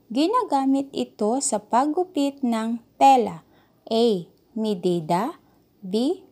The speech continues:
Didal. C. Gunting. D. Emery bag.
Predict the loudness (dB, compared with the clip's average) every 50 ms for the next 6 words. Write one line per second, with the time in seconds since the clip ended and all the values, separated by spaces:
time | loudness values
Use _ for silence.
0 | _ _ -16 -8 -4 -4 0 2 2 2 2 2 -2 -4 -6 _ _ _ _ _
1 | _ -6 -4 -2 0 0 0 0 0 -2 -4 -8 _ _ _ _ -12 -4 -2 -2
2 | -2 -2 -4 -6 -6 -4 -2 -2 -2 0 -2 -4 -4 -6 _ _ _ _ _ _
3 | _ -6 0 0 2 2 2 0 -2 -6 -20 -20 _ -8 -4 -2 -2 -2 -2 -2
4 | 0 0 2 0 0 -2 -2 -2 -2 -2 -4 -10